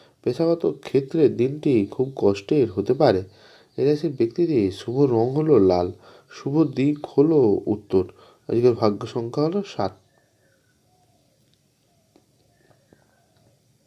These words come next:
বৃষ রাশির রাশিফল। প্রতিবেশীর সঙ্গে বুদ্ধি নিয়ে চলতে হবে। ঋণের পরিমাণ বাড়তে পারে। মধুর ব্যবহার আপনাকে জনপ্রিয় করে তুলবে।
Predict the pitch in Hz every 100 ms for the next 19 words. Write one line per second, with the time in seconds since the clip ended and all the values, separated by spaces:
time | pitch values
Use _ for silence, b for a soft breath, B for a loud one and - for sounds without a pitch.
0 | _ _ _ _ _ _ - 123 123 127
1 | 135 139 156 117 104 147 143 101 98 _
2 | _ _ _ _ _ - 131 151 151 160
3 | 156 - 156 165 143 101 104 107 147 160
4 | 151 110 101 98 147 143 95 95 - 107
5 | 135 147 147 135 123 160 165 107 95 90
6 | 98 135 139 98 98 B B B B -
7 | 131 156 139 123 131 151 147 101 - 107
8 | 139 147 135 104 101 113 - 156 131 -
9 | 98 117 139 92